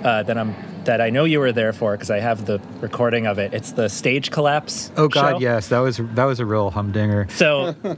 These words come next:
Speaker 1: uh, you know, there, there's some of this in the documentary about them, and, but, but I, I would love to talk to someone who was, who was there. That's also an interesting show for a few reasons,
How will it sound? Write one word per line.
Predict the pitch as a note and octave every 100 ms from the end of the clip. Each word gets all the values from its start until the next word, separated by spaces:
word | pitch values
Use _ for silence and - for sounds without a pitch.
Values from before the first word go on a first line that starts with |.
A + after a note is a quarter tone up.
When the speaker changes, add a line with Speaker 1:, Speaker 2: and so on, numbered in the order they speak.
| -
Speaker 1:
uh, | D#3+
you | D#3+ D#3+
know, | D3+
there, | C#3 D3+
there's | D#3 D#3+
some | F#3+ F3+
of | C#3
this | C#3+ D#3
in | C3+
the | A2+
documentary | A#2+ A2+ A2+ A2+ A#2 A2+
about | G#2+ A2 G2+
them, | A2+ G2+
and, | F#2+
but, | A2 G#2+ A#2+
but | A#2+ A2
I, | A#2+ A#2+
I | A2
would | G#2+
love | C3 A2+
to | A#2
talk | C3 A#2+
to | A2
someone | B2 A#2+ A#2
who | B2
was, | A2 E3 A#2+
who |
was | B2+ G#2
there. | B2+ B2
That's | C#3+
also | F#3+ -
an | C#3+
interesting | C#3 - B2+
show | A#2 B2
for | A2+ G#2+
a |
few | B2+ B2
reasons, | A#2 A#2+ A2+ G#2 G2+ -